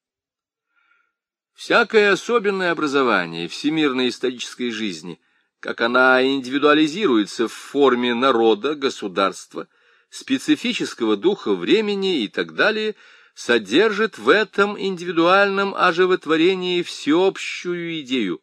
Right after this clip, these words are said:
всеобщую задачу истории или человеческого культурного развития. Но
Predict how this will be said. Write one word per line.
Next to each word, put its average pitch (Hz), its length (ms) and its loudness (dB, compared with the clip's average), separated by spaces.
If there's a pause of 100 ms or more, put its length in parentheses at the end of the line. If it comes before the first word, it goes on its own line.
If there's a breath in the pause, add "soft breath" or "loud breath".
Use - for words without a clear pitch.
(120)
всеобщую 202 920 0
задачу 185 520 -2
истории 170 560 -4 (300 soft breath)
или 117 240 -2
человеческого 139 840 -2
культурного 123 600 -8
развития. 95 420 -10 (800)
Но 98 240 0